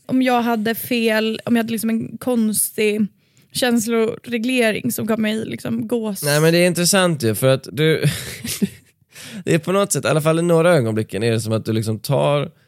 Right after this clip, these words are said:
Speaker 2: det är inte själva ögonblicken, utan det är, du, du kollar lite åt sidan och tar liksom det som är bredvid och rör sig det. Alltså, du rör sig inte just av att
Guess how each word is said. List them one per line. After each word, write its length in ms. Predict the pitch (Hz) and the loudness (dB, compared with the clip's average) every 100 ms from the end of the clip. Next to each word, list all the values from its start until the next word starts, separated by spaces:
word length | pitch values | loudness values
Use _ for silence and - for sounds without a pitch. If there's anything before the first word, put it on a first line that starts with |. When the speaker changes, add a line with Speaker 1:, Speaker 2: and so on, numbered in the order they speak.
| _ _ _ _ - | _ _ _ _ -4
Speaker 2:
det 120 | 135 | 0
är 40 | |
inte 180 | 165 151 | 2 2
själva 340 | 135 190 165 165 | 0 0 2 4
ögonblicken, 840 | 165 131 110 110 160 160 131 104 | 6 4 4 2 0 0 0 0
utan 300 | 117 120 117 | 0 0 2
det 80 | 127 | 2
är, 120 | 135 - | 0 -4
du, 280 | 110 131 113 | -8 -8 -4
du 120 | - | -4
kollar 240 | 143 175 165 | 0 2 4
lite 260 | 170 160 | 2 2
åt 80 | 135 | 0
sidan 800 | - - 175 147 117 151 175 170 - | 0 2 2 2 0 0 0 -2 -8
och 160 | - 135 | -8 -2
tar 260 | 151 131 | 0 0
liksom 340 | 117 120 120 117 | 0 0 0 2
det 160 | 120 | 2
som 140 | 107 110 | 2 -2
är 140 | 107 - _ _ - | -2 -4 _ _ -20
bredvid 840 | - 117 143 139 135 190 160 110 | -12 -6 0 2 4 4 4 2
och 80 | 117 | 2
rör 220 | 127 120 | 4 4
sig 140 | 120 | 2
det. 80 | 131 | 2
Alltså, 200 | 139 123 | 2 2
du 120 | 131 | 0
rör 180 | 139 147 | 2 2
sig 140 | 135 151 | 2 0
inte 480 | 135 117 - 175 | -2 -4 -4 0
just 240 | 160 120 - | 2 0 0
av 180 | 104 101 | 0 0
att 340 | 101 - - | -2 -6 -18